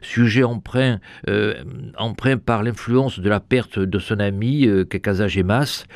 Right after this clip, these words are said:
dont il y a un deuil personnel. Nous avons à voir des, des tons, euh, des tons bleus, des tons tristes. Et puis il va succéder, dix-neuf cent quatre, dix-neuf cent six, une période qu'on a qualifiée de période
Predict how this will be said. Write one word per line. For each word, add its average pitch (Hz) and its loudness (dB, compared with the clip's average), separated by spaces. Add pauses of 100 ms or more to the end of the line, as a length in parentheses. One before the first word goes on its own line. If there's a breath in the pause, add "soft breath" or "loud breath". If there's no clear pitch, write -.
(240 loud breath)
dont 123 2
il 120 4
y 113 6
a - 6
un 107 2
deuil 123 2
personnel. 123 0
Nous 120 0
avons 123 2
à 123 2
voir 117 2
des, 110 2
des 110 2
tons, 127 0 (540 loud breath)
euh, 107 6
des 107 4
tons 113 0
bleus, 107 4 (100)
des 95 -2
tons 110 -2
tristes. - -4 (420 loud breath)
Et 107 4
puis 135 2
il 131 0
va 110 4
succéder, 131 4 (100)
dix-neuf 98 -2
cent 104 -2
quatre, 101 -2
dix-neuf 85 -4
cent 76 -6
six, - -2 (200 loud breath)
une 104 2
période 101 2
qu'on 95 -6
a 82 -6 (100)
qualifiée 110 2
de 90 2
période 85 -2